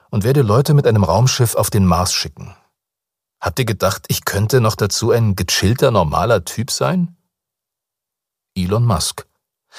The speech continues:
Saturday Night Live, achter Mai zweitausendeinundzwanzig. Die Leute, die so verrückt sind zu glauben, dass sie die Welt verändern können,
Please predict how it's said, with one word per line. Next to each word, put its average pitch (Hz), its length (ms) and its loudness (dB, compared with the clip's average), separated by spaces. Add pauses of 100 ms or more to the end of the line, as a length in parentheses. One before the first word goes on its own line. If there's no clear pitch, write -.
(240)
Saturday 135 440 2
Night 95 260 0
Live, 95 560 -2 (220)
achter 104 320 -2
Mai 90 300 0
zweitausendeinundzwanzig. 82 1500 -4 (2000)
Die 95 80 -2
Leute, 90 440 0 (100)
die 85 100 -8
so 135 180 -2
verrückt 113 420 0
sind 104 200 0
zu 92 140 -2
glauben, 98 420 2
dass 92 160 0
sie - 80 0
die 78 160 -2
Welt - 200 0
verändern 78 400 0
können, 90 340 2